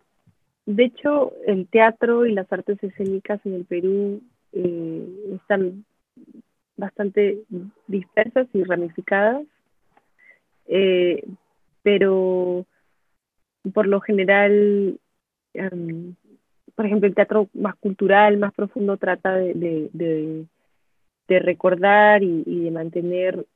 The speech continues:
viva en la memoria, y vivo en la memoria los, los sucesos que pasaron en el conflicto armado, teatro como social, cultural, ¿no? Luego teatro de entretenimiento, hay bastante, em,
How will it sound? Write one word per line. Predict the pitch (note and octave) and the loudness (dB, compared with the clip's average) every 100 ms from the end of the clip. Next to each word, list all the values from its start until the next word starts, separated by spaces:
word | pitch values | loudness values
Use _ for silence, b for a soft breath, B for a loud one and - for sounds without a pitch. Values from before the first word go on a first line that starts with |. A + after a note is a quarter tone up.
| _ - | _ -10
viva | F3 F#3 F#3+ F3+ E3+ E3 | -8 -6 -2 0 0 -2
en | D#3+ | -4
la | D#3+ | -4
memoria, | D#3+ E3 E3+ E3+ E3+ E3+ E3 D#3+ - - _ _ _ _ - | -4 -4 -4 -4 -4 -4 -6 -10 -14 -20 _ _ _ _ -10
y | C#3 F#3+ | -6 -6
vivo | F3+ A#3 C4 F#3+ | 2 4 6 4
en | E3+ | 0
la | |
memoria | E3+ F#3+ A3 | 0 4 4
los, | G#3+ E3+ - | 2 -2 -4
los | F#3+ E3+ | -6 -6
sucesos | E3+ E3 G3+ G3+ G3 | -10 -6 -4 -4 -8
que | - - | -12 -14
pasaron | E3 F#3 F3+ F#3 | -6 0 0 0
en | E3+ | -4
el | |
conflicto | E3 D#3+ - - | -8 -10 -8 -4
armado, | F3 F3+ G3 G3 F#3+ F#3 | -2 0 0 0 -2 -4
teatro | - G#3 A3+ A3 | -4 -2 0 0
como | G#3+ F3 | -2 -6
social, | - - A3 G#3 G3+ | -10 -4 4 4 4
cultural, | F#3+ F3 E3 D#3 | 0 2 2 0
¿no? | F#3+ - b b b - | -4 -10 b b b 6
Luego | A3+ A3 | 8 8
teatro | A3+ G#3+ A3+ | 6 6 6
de | A3 | 6
entretenimiento, | G#3 F#3+ F#3 F3+ F#3 F#3+ F#3+ G3+ G3+ G3 | 4 -2 -2 0 0 0 -2 0 0 0
hay | F#3 F#3 | 0 0
bastante, | F#3+ F#3 - F#3 F#3 - F#3+ F#3+ F#3+ F#3 F3+ F3 E3+ | -2 -6 -4 -4 -4 -4 -2 -2 -2 -4 -6 -8 -10
em, | F#3+ F3 E3+ E3+ E3+ E3 | -12 -14 -14 -16 -16 -18